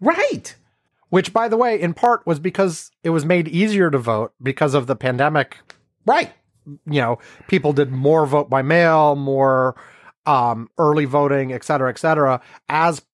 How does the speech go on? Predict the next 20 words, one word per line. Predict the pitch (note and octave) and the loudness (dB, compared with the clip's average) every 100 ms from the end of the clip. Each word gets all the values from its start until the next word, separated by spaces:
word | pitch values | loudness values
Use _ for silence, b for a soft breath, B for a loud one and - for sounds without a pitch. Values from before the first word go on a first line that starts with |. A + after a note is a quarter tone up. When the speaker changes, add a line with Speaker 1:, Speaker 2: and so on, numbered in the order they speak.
| - | -8
Speaker 2:
pandemic | D3+ C3+ A3 C4+ - | -4 0 2 0 -2
precautions, | C3+ - A2+ G#2+ B2 A#2 A#2 B B B | -8 -4 -4 -4 -6 -8 -12 B B B
and | C3+ C#3 | -4 0
that | D#3+ D3 | 0 0
made, | D3 D3 C#3+ C3 _ | 0 0 0 -6 _
made | C3 B2+ B2+ A2+ _ _ _ _ - | -8 -6 -6 -8 _ _ _ _ -10
across | - F3+ E3+ | -2 0 0
the | - | -2
board | C3 F#3+ G3+ D#3 | 0 2 4 2
increases | D3 D3 D#3+ C#3 D3 A#2+ | -2 -4 -6 -4 -4 -4
in | A#2+ | -6
participation. | - A#2+ A#2 - A2+ G#2+ F#2 _ _ _ _ _ _ _ _ _ _ - | -8 -8 -8 -6 -8 -8 -10 _ _ _ _ _ _ _ _ _ _ -12
Speaker 1:
Right. | A2 E2 - - _ _ _ B B B | -10 -10 -14 -20 _ _ _ B B B
And | B A3+ | B 0
so | D4+ C#4+ | 0 0
I, | B3+ D4 | -2 0
I | C4+ C#4+ | 0 -2
really | B3+ A#3+ G#3+ | 2 2 2
think | F3 F#3 D3+ C3 | 0 -2 -2 -2
that | G2+ F2 B1 _ | -4 -4 -4 _